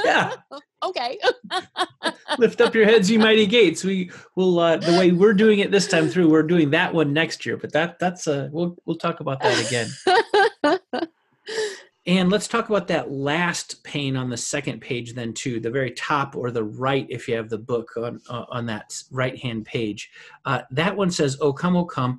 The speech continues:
Speaker 1: and then it says "Aerocross," which is an interesting phrase. In Latin, if you take all of the O antiphons and, and just use their initials and spell it actually backwards, it comes up with the phrase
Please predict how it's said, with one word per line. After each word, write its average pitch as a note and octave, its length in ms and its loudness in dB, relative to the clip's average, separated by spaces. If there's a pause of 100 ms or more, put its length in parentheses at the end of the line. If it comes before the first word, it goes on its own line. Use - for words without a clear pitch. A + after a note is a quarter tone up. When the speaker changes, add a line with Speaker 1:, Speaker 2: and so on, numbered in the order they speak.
(160)
Speaker 1:
and C#3+ 80 -2
then D3+ 100 0
it - 80 -8
says G3+ 220 0 (200)
"Aerocross," C3 880 2
which D3 180 -2
is D#3 140 -2
an D#3 60 0
interesting F#3+ 500 -4
phrase. A2+ 480 -2 (400)
In D#3 160 4
Latin, D#3 560 0
if C#3+ 160 -4
you F3 140 -4 (100)
take E3+ 200 0 (120)
all F#3+ 200 0
of F#3 120 0
the E3+ 160 4
O E3 160 0
antiphons C3+ 760 -2 (140)
and, C3 400 -2
and B2 180 -4
just D3+ 220 -4
use E3+ 160 -2
their E3 120 2
initials C#3 600 -2
and B2+ 180 -4
spell F3+ 300 0
it F3+ 180 -2
actually C#3+ 460 -4 (100)
backwards, D3 920 -2 (360)
it D#3+ 160 -2
comes - 340 0
up - 160 -2
with - 100 -12
the D#3+ 100 -4
phrase C3 640 -2